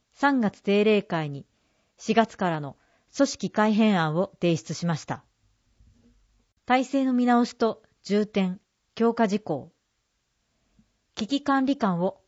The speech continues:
配置。近年多発する自然災害や感染症の拡大など、あらゆる危機事案に対して、より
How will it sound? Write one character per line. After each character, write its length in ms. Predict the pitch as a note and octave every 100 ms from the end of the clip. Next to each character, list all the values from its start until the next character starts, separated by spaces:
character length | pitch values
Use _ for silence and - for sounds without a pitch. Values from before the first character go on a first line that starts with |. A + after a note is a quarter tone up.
| _
配 240 | - F3 D#3+
置。 280 | - D#3+ - _ _ _ _ _ _ _ _ _ _ _ _
近 240 | C#4+ C#4
年 200 | B3 G#3+
多 100 | G3+
発 260 | F#3+ G#3 -
す 100 | G3+
る 220 | F#3+ F#3+ _ _
自 200 | - G3
然 200 | B3+ B3+
災 240 | C4+ B3
害 240 | F#3+ E3+ D3
や 160 | E3 - _
感 240 | A3 A3+
染 240 | G#3+ A3+ G#3+
症 200 | A3 G#3
の 100 | G#3
拡 240 | G3 G3
大 180 | G3 F#3+
な 100 | F#3
ど、 200 | C#3 - _ _ _ _
あ 140 | F#3+ G3+
ら 100 | B3+
ゆ 140 | B3
る 140 | G#3
危 160 | D#3 -
機 120 | A#3+
事 140 | G#3+ B3
案 180 | G#3
に 120 | E3+ D#3+
対 240 | G3 F#3
し 80 | -
て、 240 | E3 - _ _ E3
よ 160 | F#3
り 200 | G#3 G3+